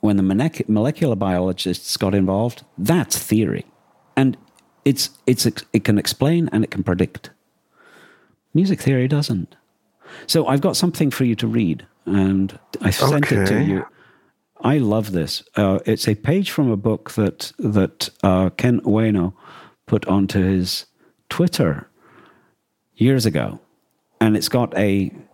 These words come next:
Speaker 1: a cartoon in it. Uh, it's just, just great. And this is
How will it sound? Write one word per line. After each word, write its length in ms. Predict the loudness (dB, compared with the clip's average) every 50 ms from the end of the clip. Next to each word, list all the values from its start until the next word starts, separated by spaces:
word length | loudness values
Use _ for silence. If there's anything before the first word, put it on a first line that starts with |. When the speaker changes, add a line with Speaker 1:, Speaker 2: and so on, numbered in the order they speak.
| _ _ _ -6
Speaker 1:
a 60 | -6 -2
cartoon 500 | 0 0 0 0 0 0 0 0 2 2
in 160 | 0 0 -2
it. 140 | -4 -6 -6 -10 _ _ _ _ _ _ _ _ _ _ _ _ _ _ _ _ _ _ _ _ _ _ _ _ _ _ 2
Uh, 60 | 2 2 2
it's 120 | 0 -4
just, 480 | -4 -2 0 0 0 -2 -6 -8 _ -2
just 240 | 0 0 0 0 0
great. 320 | 0 0 0 0 -4 -8 _ _ _ _ _ _ _ _ _ -20 -20 -4 _
And 120 | 0 2
this 260 | 4 4 2 2 -2 0
is 560 | 2 2 2 2 2 0 -2 -4 -6 -10